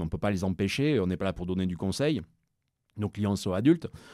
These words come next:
Après, on partage des best practices. Alors, pas nécessairement en direct avec le client, mais par nos articles, et, euh, on explique un petit peu.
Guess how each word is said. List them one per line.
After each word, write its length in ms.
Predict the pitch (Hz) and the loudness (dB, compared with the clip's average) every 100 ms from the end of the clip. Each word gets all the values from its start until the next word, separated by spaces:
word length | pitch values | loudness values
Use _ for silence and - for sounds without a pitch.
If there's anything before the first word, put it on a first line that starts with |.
| - - - _ | -20 -20 -20 _
Après, 200 | - - | 0 6
on 80 | 143 | 6
partage 320 | 113 120 123 | 6 2 0
des 360 | 107 104 104 101 | 2 2 2 2
best 220 | 107 104 | 0 -2
practices. 480 | 117 110 127 120 - | -6 -4 -4 -4 -6
Alors, 120 | - - | -10 -2
pas 100 | 117 | 0
nécessairement 640 | 107 - 101 110 113 107 | 2 0 0 2 4 4
en 60 | 101 | 2
direct 500 | 98 117 117 117 98 | 2 4 4 2 2
avec 140 | 101 | 2
le 80 | 104 | 2
client, 340 | 120 139 143 | 0 0 2
mais 100 | 117 | 0
par 160 | 82 95 | -2 -2
nos 160 | 101 | 0
articles, 440 | 107 - 143 147 104 | -2 0 2 2 0
et, 40 | |
euh, 120 | 92 | 0
on 200 | 95 107 | 0 2
explique 320 | 123 - 160 139 | 0 0 -2 -2
un 60 | |
petit 140 | 127 127 | -2 0
peu. 160 | 127 | 0